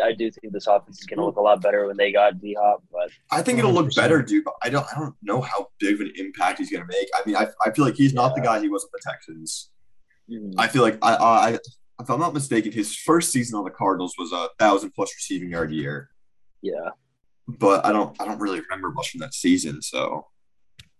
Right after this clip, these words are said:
Speaker 1: Yeah, I mean, obviously, like, the Cardinals last year started, what,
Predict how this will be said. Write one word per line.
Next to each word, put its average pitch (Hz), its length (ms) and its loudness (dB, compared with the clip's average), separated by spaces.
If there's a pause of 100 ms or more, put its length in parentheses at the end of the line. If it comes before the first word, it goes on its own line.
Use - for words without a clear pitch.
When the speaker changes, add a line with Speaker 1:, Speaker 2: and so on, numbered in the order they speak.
(1300)
Speaker 1:
Yeah, 147 320 8
I 135 100 4
mean, 139 120 0
obviously, 135 400 -2
like, 127 220 -4
the 117 80 -6
Cardinals 120 400 -4
last 110 340 -4
year 110 140 -8
started, 107 400 -6
what, 98 240 -2